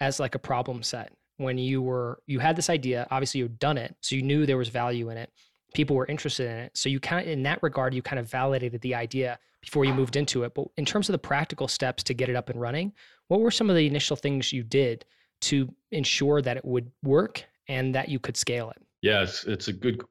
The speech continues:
Speaker 2: bunch of questions there. The, uh, most important aspect is obviously, you know, delivering the service. Can you actually provide something of value and, and run a business? So for me, it was a no-brainer to actually partner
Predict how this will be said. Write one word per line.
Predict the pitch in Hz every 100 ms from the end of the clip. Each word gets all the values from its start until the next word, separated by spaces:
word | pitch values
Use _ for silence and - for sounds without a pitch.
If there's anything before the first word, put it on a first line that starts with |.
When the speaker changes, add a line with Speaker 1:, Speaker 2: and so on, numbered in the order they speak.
| -
Speaker 2:
bunch | 95 92
of |
questions | 117 110 113 92
there. | 98 90
The, | 90 104 98
uh, | 98 95 92 85 - _ _ -
most | 127 147
important | 123 113 90 92 78 - 95
aspect | 92 - 90 82 -
is | 90 85
obviously, | 85 82 82 80
you | 78
know, | 82 76 76
delivering | 90 87 82
the | 78
service. | 110 87 76 71
Can | - 82
you | 78
actually | 76 - 82 80 76 -
provide | - 85 85
something | - 82
of | 82
value | 90 92 92 90 78
and, | 76 -
and | 82
run | 82 76
a |
business? | 87 95 87 - - - -
So | - 113 101 92 92 -
for | 98
me, | 113 139 101 92 - -
it | 76
was | 104 95
a |
no-brainer | 90 92 90 90 90 85 - -
to | 87
actually | 80 - - 80
partner | - 85 82 80 78